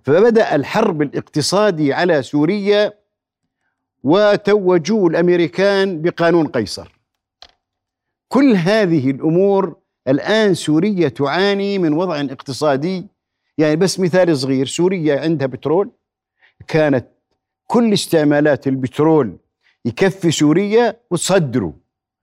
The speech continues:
كان عندها حبوب تستعمل الحبوب وتصدر. الآن بتس-، يعني قاعدة لا بكفيها، لأنه بالشرق السوري الأمريكان أخذوا ال-، البترول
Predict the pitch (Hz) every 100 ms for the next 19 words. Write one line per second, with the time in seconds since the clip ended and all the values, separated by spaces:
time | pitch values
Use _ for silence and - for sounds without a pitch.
0 | _ _ - 156 160 160 214 180 156 127
1 | 143 175 220 233 208 _ _ _ 147 -
2 | 208 190 190 180 127 202 196 139 151 -
3 | 208 180 139 104 - _ _ _ 156 170
4 | - 208 175 151 - 156 - - 151 143
5 | 135 143 180 160 135 123 _ _ - 131
6 | 156 190 185 - 175 - 202 175 151 143
7 | 120 - _ _ - 131 139 143 139 -
8 | 185 - 143 - 165 143 139 139 147 -
9 | 156 - 160 139 127 120 117 110 107 107
10 | _ - 107 117 110 143 170 226